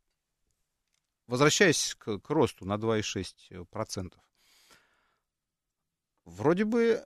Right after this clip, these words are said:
неплохо, ниже уровня инфляции. Но, с другой стороны, конечно, мы помним, что было с, э, ценами на нефть.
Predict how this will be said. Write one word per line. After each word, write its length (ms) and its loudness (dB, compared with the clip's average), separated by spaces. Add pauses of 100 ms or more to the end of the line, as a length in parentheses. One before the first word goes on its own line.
(120)
неплохо, 640 2 (120)
ниже 240 -2
уровня 240 0
инфляции. 420 -8
Но, 60 0
с 60 -4
другой 260 4
стороны, 240 -2
конечно, 340 0
мы 80 4
помним, 380 0
что 200 -6
было 300 0
с, 320 -6
э, 380 -6 (100)
ценами 480 4
на 160 2
нефть. 460 -2